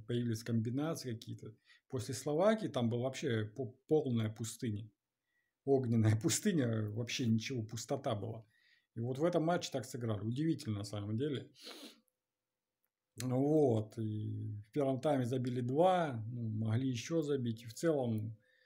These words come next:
кон-, сборная России, даже когда вела два ноль, они шли вперёд. То есть там не было какого-то удержания, как со сборной Словакии, да.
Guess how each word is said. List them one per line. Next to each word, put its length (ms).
кон-, 400
сборная 360
России, 200
даже 180
когда 800
вела 320
два 200
ноль, 200
они 340
шли 220
вперёд. 500
То 80
есть 160
там 200
не 120
было 220
какого-то 320
удержания, 640
как 160
со 140
сборной 360
Словакии, 640
да. 280